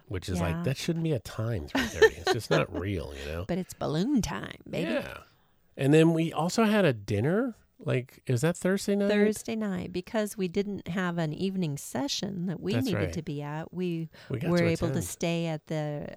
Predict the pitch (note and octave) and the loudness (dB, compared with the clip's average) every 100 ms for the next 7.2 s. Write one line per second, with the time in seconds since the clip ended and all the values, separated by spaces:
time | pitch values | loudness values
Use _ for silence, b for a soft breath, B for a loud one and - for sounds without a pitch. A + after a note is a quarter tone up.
0 | - - D#3 C#3+ G3+ C4+ G3 D#3 D3 D3 | -8 -4 -4 -2 -2 -2 -2 -2 -4 -6
1 | - b b b - F3+ E3+ D#3+ D#3 D3+ | -8 b b b -4 -2 0 0 -2 -2
2 | D#3+ - _ - D#3 _ - F3 - F3+ | -6 -10 _ -16 -16 _ -6 -4 -4 -4
3 | D#3+ D#3 D3+ D3+ D3+ E3+ - E3+ - F3+ | -2 0 0 0 -2 -6 -6 -8 -6 -6
4 | E3 D#3+ C#3 - - - G3+ E4 G#3+ D#3 | -4 -4 -6 -10 -8 -4 -2 0 0 0
5 | F3 F#3+ E3 - E3 D#3+ - E4 - F3+ | 0 0 -2 -2 -6 -6 -6 -6 -6 -6
6 | F3 C4+ b b b b - F#3 E3+ E3+ | -6 -8 b b b b -6 -2 -2 -2
7 | - - | -4 -8